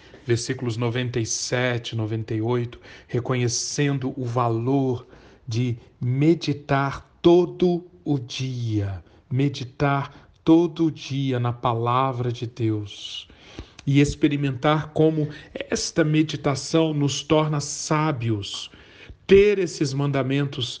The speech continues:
sempre conosco, ter a palavra de Deus sempre conosco, à nossa disposição. Verdadeiramente amar a palavra de Deus.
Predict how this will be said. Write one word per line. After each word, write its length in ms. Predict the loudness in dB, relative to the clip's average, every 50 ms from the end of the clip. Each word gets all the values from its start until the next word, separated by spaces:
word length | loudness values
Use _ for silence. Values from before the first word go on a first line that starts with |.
| -16 -18 -16
sempre 840 | -10 -8 -8 -8 -6 0 2 4 4 4 4 0 -2 -2 -2 -2
conosco, 540 | -2 2 2 2 2 2 0 0 0 -4 -8
ter 240 | -2 4 4 4 4
a 60 | 2
palavra 920 | -6 0 0 2 2 2 2 2 2 2 2 2 2 0 0 0 -2 -2 -2
de 140 | -2 -4
Deus 460 | -4 0 0 0 0 0 -2 -6 -12 -16 -18 -20 -18
sempre 760 | -14 -12 -8 -2 2 2 4 4 2 2 2 2 2 2 0 -6 -18 -6 2
conosco, 640 | 4 4 4 6 4 4 4 2 0 -2 -4 -2 -2
à 60 | 0
nossa 340 | 2 0 0 0 -2 -4 -6
disposição. 920 | -6 -6 -8 -4 -4 -4 -2 -2 -6 -6 -6 -4 -4 -2 -2 -4 -6 -8 _ _ _ _ _ _ _ _ -20 -20 _ _ _ _ _ _ -20 -20 _ _ _ _ _ _ _ _ _ _ _ _ -10
Verdadeiramente 1600 | -10 -4 4 6 6 6 6 0 -2 0 2 2 2 6 6 6 6 6 2 -2 0 0 0 -2 -2 -4 -4 -4 -6 -6 -6 -14 -8
amar 800 | -4 -4 -2 -2 2 4 4 6 6 4 2 0 -4 -10 -14 -8 -4
a 100 | -4 -2
palavra 540 | 0 2 2 2 4 4 2 2 2 -2 -4
de 140 | -4 -6 -6
Deus. 760 | -4 -2 -4 -4 -4 -8 -10 -12 -12 -10 -12 -12 -14 -14